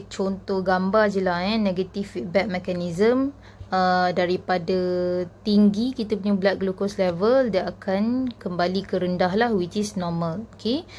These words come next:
and then kalau rendah blood glucose level, dia akan lalu proses ni going back to normal state. Okey, uh, yang ni mungkin saya tak perlu ulas lebih lah.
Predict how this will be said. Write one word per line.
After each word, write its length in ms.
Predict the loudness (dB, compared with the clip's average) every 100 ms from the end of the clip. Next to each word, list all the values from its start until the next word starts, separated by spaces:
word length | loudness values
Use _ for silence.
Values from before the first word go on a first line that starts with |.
| -14 -4
and 80 | 0
then 160 | 0
kalau 300 | 2 2 2 2
rendah 320 | 2 2 2
blood 240 | 0 0
glucose 320 | 0 -2 -2
level, 560 | 2 2 4 2 2 0
dia 160 | -2 -4
akan 160 | -2
lalu 320 | 0 0 -2
proses 400 | -2 -4 -2 -2
ni 240 | 0 2 2
going 400 | 0 0 -2 0
back 320 | 0 0 -2
to 320 | -2 0 -2 -4 -18 -16 -8
normal 560 | -2 0 0 0 -2 -4
state. 460 | -6 -4 -4 -4 -8 -6
Okey, 340 | 0 2 0 -6 -20 -20 -20 -20 -20 -12 -4
uh, 160 | -2
yang 400 | 2 4 4 4
ni 480 | 4 4 2 2 2
mungkin 300 | 2 0 0
saya 160 | 0 -2
tak 240 | -4 -4
perlu 320 | -2 0 0
ulas 320 | 0 0 0 -2
lebih 480 | -4 -2 0 0
lah. 60 | 0